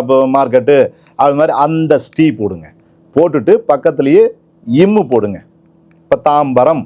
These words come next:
அப்படின்றோம் இல்லையா, அந்த இம், அந்த இம் போட்டுங்க. இவ்வளவுதான். ஓம் ஸ்டீம் இந்த வார்த்தையை மட்டும் எழுதி வச்சுக்கிட்டு என்ன பண்ணணும்,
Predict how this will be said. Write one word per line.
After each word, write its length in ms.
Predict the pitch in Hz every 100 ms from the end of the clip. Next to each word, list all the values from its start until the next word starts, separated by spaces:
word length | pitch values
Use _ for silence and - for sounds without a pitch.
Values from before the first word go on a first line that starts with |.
| -
அப்படின்றோம் 400 | - 131 135 131
இல்லையா, 160 | 160 147
அந்த 320 | 135 139 120
இம், 260 | 110 131 131 127 _
அந்த 280 | 120 120 120 202 - _ _ -
இம் 240 | 151 170
போட்டுங்க. 320 | 117 101 98 95
இவ்வளவுதான். 360 | 127 127 123 110 107
ஓம் 180 | 139 208 262 _ _
ஸ்டீம் 440 | - - 160 131 - -
இந்த 180 | 127 117
வார்த்தையை 400 | 113 117 135 123
மட்டும் 220 | 110 139
எழுதி 220 | 117 113
வச்சுக்கிட்டு 480 | 104 101 101 87 117 135 - _ _ -
என்ன 180 | 123 127
பண்ணணும், 380 | 110 107 165